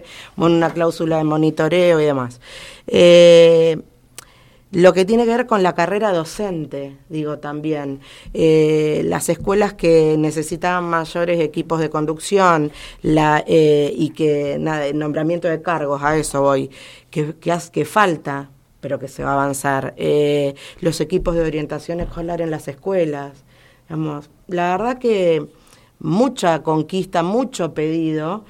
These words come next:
y las computadoras en las escuelas, que por un lado tenés la Nación,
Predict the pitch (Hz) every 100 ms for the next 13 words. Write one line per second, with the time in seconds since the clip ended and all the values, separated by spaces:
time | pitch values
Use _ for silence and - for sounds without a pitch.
0 | - _ 175 165 156 - - - 160 160
1 | 165 160 170 180 202 220 208 165 151 135
2 | 139 - 190 151 135 127 160 139 170 202
3 | 208 208 202 170 151 139 147 147 156 160
4 | - 214 226 254